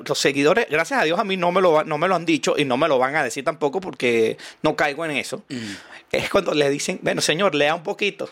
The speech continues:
Speaker 1: <laughs> Señora, vaya a leer." O sea, pa' ti insultarte es que yo te mande a leer.
Speaker 2: Claro,
Speaker 1: Y
Speaker 2: claro.
Speaker 1: ese es el, y ese es el,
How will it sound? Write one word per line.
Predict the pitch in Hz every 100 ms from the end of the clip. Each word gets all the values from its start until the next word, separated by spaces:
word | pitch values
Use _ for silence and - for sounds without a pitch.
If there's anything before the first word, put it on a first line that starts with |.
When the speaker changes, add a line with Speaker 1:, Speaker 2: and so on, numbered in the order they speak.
| - -
Speaker 1:
<laughs> | 214
Señora, | 170 180 196 165
vaya | 156 196
a |
leer." | 175 160 175 131 294
O | - -
sea, | - 165
pa' | 180
ti | 175
insultarte | 202 254 214 247 226
es | 220
que | 214
yo | 208 208
te |
mande | 208 202 160
a |
leer. | 151 160 147
Speaker 2:
Claro, | 127 117 110
Speaker 1:
Y | 107
Speaker 2:
claro. | 120 190
Speaker 1:
ese | 226
es | 220
el, | 233
y | 165 285
ese | - 254
es |
el, | 214 185